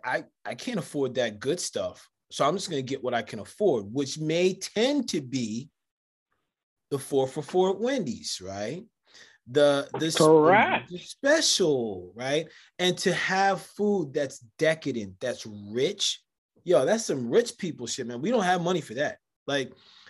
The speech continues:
Speaker 1: perfect example, when I started doing juices, like, my main intention is to bring these juices to ethnic or to, um, to urban areas, right?
Speaker 2: Mm-hmm.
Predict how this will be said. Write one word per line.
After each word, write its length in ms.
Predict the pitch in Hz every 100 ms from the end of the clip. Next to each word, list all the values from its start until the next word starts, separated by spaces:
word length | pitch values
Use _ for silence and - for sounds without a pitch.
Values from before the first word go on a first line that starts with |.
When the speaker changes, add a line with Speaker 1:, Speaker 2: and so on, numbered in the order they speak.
| _
Speaker 1:
perfect 240 | - 202 190
example, 320 | 160 190 175
when 100 | 151
I 40 | 151
started 360 | - 156 147
doing 260 | 131 139 120
juices, 540 | 120 180 202 135 120
like, 120 | 127 123
my 140 | 127
main 240 | 139 147
intention 480 | 147 131 - 160 147
is 100 | 127
to 120 | - 120
bring 300 | 110 131 127
these 180 | 123
juices 440 | 107 127 127 - 113
to 220 | 113 -
ethnic 440 | 123 120 123 113
or 80 | 120
to, 260 | 113 110 120
um, 360 | 110 107 104 101 _ _
to 100 | - -
urban 340 | 113 104 104 -
areas, 520 | 151 151 110 - -
right? 240 | 196 170
Speaker 2:
Mm-hmm. 180 | 170 285